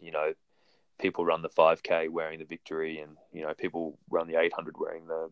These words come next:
you know, Dragonfly. So it just depends on, you know, what feels best. But for me, that's, yeah, definitely the Dragonfly.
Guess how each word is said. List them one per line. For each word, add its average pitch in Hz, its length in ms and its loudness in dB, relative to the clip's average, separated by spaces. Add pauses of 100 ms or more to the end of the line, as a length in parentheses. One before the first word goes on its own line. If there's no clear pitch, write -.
you 85 80 -18
know, 87 120 -8
Dragonfly. 87 640 6
So - 160 -2
it - 100 -10
just - 200 -12
depends 90 340 -8
on, 85 240 -4
you 85 120 -12
know, 82 120 0
what - 180 0
feels 82 240 -2
best. - 300 2
But - 160 -10
for 92 80 -10
me, 85 160 0
that's, 80 240 0
yeah, 80 180 2
definitely 85 320 0
the 82 60 -10
Dragonfly. 95 440 6